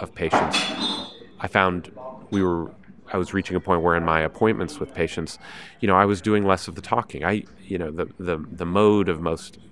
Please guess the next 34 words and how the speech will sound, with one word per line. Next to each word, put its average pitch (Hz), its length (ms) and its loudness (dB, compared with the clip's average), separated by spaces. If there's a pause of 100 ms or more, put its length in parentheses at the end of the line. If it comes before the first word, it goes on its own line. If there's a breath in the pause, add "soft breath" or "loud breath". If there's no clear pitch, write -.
(140)
of - 560 -8
doctoring 82 640 2
that 78 140 -2
I 76 100 4
had 78 160 -2 (180)
arrived 85 400 4
at 76 200 0
was 80 180 -2
what 82 100 0
I 78 80 4
call 82 220 0
doctor 85 360 2
informative. 82 680 0 (600 loud breath)
Lots 92 280 4
of 101 80 -2
facts - 320 0
and 87 100 -4
figures. 80 400 -4
Here 104 140 4
are 104 40 4
the 95 80 0
pros, 82 340 -2
here 101 140 2
are 98 40 2
the 92 80 -4
cons, 80 340 -6
here 110 120 4
are 104 40 4
the 90 80 -2
risks, 85 320 -4
here 110 100 4
are 101 40 0
the 95 60 0
benefits. 82 380 -6